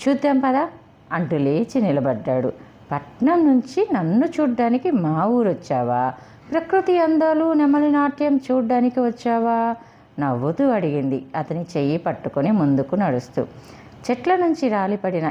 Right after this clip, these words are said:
ఎండుటాకుల మీద నడుస్తూ ఉంటే వచ్చే శబ్దాలు అతన్ని గిలిగింతలు పెట్టాయి.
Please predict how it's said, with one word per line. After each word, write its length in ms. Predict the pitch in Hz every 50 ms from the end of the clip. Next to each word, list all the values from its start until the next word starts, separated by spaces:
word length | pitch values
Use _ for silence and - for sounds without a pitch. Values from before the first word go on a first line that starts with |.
| -
ఎండుటాకుల 600 | 180 170 160 165 208 208 226 208 196 - 185 160
మీద 240 | 143 147 143 143 143
నడుస్తూ 600 | 143 139 127 123 123 139 - - - - 156 147 143
ఉంటే 460 | 135 135 131 127 214 254 302 302 - - - - - -
వచ్చే 340 | 156 156 156 - - 196 190
శబ్దాలు 840 | 180 - - 151 - - - - 202 226 214 180 139 135 143 151 233 - - -
అతన్ని 400 | 147 - - 165 143 294 277 196
గిలిగింతలు 580 | 175 165 147 139 139 143 147 151 135 185 208
పెట్టాయి. 640 | 202 - 156 127 - - 143 127 127 127 131 131 -